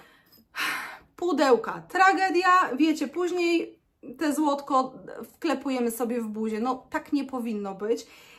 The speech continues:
Natomiast pudełko jest tragiczne, ale krem sam w sobie jest super. Dlatego, dziewczyny, wracam do tej Jandy, mimo tego tragicznego pudełka.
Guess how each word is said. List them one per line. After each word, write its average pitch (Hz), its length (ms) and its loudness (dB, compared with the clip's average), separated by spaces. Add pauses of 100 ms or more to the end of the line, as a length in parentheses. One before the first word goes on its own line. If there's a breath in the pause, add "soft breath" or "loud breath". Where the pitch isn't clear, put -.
Natomiast 320 560 -2
pudełko 294 600 0
jest 226 300 0
tragiczne, 294 640 0
ale 359 280 6
krem 262 360 -2
sam 226 280 0
w 226 40 -6
sobie 220 380 0
jest 233 400 0
super. 196 340 -4
Dlatego, 254 420 0
dziewczyny, 220 420 -6
wracam 269 440 2
do 247 100 4
tej 240 280 2
Jandy, 233 380 2
mimo 262 280 4
tego 214 240 -6
tragicznego 208 680 -8
pudełka. 262 720 0